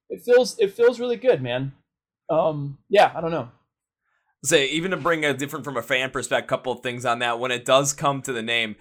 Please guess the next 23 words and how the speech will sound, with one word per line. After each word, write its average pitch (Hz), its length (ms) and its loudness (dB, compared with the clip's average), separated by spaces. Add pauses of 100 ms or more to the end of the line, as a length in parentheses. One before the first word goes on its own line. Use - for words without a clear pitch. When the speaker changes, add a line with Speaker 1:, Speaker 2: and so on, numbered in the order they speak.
(260)
Speaker 2:
'Cause 156 280 4
when 151 220 -2
I 160 180 4
first 170 360 -2
read 160 180 0
through 165 100 -6
the, 143 60 -6
what 131 220 2
the, 131 120 -10
like, 120 180 -2
especially 127 300 -6
with 120 100 -4
Slaves, 127 260 -4
what 117 80 -12
the 117 100 -8
original 117 500 -4
meaning 120 360 -6
was 113 140 -2
behind 110 300 -2
the 107 40 -10
name, 110 320 -6 (280)
like, - 200 -2
I 165 180 4